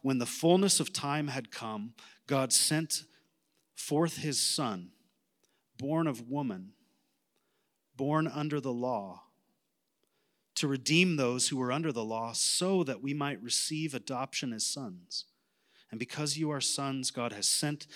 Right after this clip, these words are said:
the Spirit of his Son into our hearts, crying, 'Abba, Father.' So you are no longer a slave, but a son. And if a son,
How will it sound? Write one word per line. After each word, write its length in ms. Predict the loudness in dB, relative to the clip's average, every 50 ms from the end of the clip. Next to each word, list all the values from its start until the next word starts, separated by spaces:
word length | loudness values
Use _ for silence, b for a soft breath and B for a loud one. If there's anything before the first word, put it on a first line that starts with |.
| B B B B
the 80 | -2
Spirit 440 | -2 0 0 0 -2 -2 -2 -2 -2
of 80 | -4 -8
his 240 | -8 -6 -4 -2 -2
Son 320 | -2 -2 -4 -6 -8 -8
into 420 | -10 -8 -8 -6 -4 -4 -2 -2
our 140 | -2 -2 -2
hearts, 420 | -4 -6 -8 -8 -8 -6 -6 -6 -6
crying, 520 | -6 -8 -10 -8 -8 -8 -10 -12 -14 -16 _ b b b b b b
'Abba, 460 | -6 -4 -2 -4 -4 -6 -10 -18 -18 -20 _ _ _ _ _ _ _ _ _
Father.' 640 | -16 -12 -12 -8 -6 -4 -4 -4 -4 -6 -10 -18 -20 _ _ _ _ _ _ _ _ _ _ _ _ _ _ _ _ _ _ _
So 160 | -6 -6 -4 -4
you 600 | -6 -4 -2 0 2 2 2 2 0 -4 -8 -14
are 100 | -14 -12
no 280 | -10 -8 -6 -6 -4 -4
longer 420 | -4 -4 -6 -6 -8 -10 -10 -12
a 80 | -8 -6
slave, 580 | -6 -6 -6 -8 -12 -14 -14 -16 -18 -20 -20 -18
but 100 | -18 -16
a 80 | -8 -4
son. 440 | -2 -2 -2 -2 -6 -8 -10 -14 -20 _ _ _ _ _ _ _ _ _ _ _ _ _ _ _ _ _ _ -14
And 80 | -12 -12
if 120 | -8 -4
a 60 | -2
son, 520 | 0 0 0 0 -2 -2 -4 -6 -10 -16